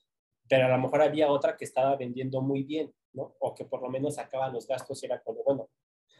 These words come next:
dejemos que la sucursal A solvente a la sucursal B un tiempo y vamos viendo", porque teníamos muy en mente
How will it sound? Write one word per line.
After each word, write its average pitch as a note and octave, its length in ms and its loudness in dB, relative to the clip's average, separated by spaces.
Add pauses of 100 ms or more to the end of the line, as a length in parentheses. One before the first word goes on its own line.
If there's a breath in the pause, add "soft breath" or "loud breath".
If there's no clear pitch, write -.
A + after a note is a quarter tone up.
(200 soft breath)
dejemos C#3 440 2
que B2 140 0
la A2+ 680 0
sucursal C3 680 0
A C3+ 240 2
solvente B2 540 -4
a C3 40 4
la A#2 120 0
sucursal - 560 -8
B B2+ 120 -6
un B2+ 240 -6
tiempo C#3 360 0
y A2 80 -20
vamos A#2+ 320 -6
viendo", B2+ 380 -12
porque - 360 -16 (320 soft breath)
teníamos C#3+ 480 4
muy C#3+ 320 4
en C#3 120 4
mente C#3+ 500 0